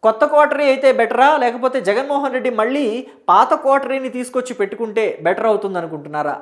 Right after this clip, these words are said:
అసలు పాత కోటరీ మళ్ళీ వస్తుందా? బాలినేని శ్రీనివాసరెడ్డి మళ్ళీ వైసీపీలోకి వస్తారా? మైసూరారెడ్డి వైసీపీలోకి వస్తారా? ఆ, మేకపాటి రాజమోహన్ రెడ్డి అయితే ఉన్నారనుకోండి, కొణతాల రామకృష్ణ చక్కగా ఇప్పుడు జనసేనలో పనిచేస్తున్నారు, మరి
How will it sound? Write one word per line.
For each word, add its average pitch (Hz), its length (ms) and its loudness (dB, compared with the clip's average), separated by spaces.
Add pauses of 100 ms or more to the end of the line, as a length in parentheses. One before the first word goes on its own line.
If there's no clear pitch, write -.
(120)
అసలు 233 200 0
పాత 202 360 4
కోటరీ 254 320 4
మళ్ళీ 214 240 -2
వస్తుందా? 226 520 0 (300)
బాలినేని 262 460 6
శ్రీనివాసరెడ్డి 247 580 0
మళ్ళీ 226 240 -2
వైసీపీలోకి 220 640 0
వస్తారా? 233 460 2 (480)
మైసూరారెడ్డి 247 880 0
వైసీపీలోకి 226 580 0
వస్తారా? 247 440 4 (440)
ఆ, 185 360 4
మేకపాటి 285 460 2
రాజమోహన్ 254 500 2
రెడ్డి 233 160 0
అయితే 240 140 0
ఉన్నారనుకోండి, 226 880 0 (240)
కొణతాల 294 400 4
రామకృష్ణ 254 640 2 (100)
చక్కగా 262 240 -4
ఇప్పుడు 233 400 2
జనసేనలో 254 560 0
పనిచేస్తున్నారు, 196 720 0 (280)
మరి 180 280 -2